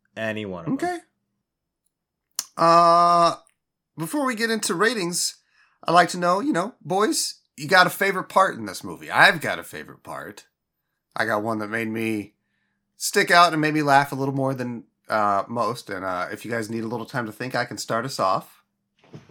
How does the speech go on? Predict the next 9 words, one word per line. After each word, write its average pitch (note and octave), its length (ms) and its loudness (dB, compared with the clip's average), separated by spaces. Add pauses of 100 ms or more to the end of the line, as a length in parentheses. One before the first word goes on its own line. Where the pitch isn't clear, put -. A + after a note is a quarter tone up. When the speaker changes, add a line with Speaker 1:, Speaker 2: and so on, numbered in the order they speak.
(200)
Speaker 1:
Yeah, E3+ 140 -6
start A3+ 260 -10
us B3 160 -6
off B2+ 260 0
here. E2+ 260 -10 (840)
Speaker 2:
Okay. A#3+ 280 6 (960)
So G#3+ 340 -6
for F#3+ 200 -2
me, A3 500 2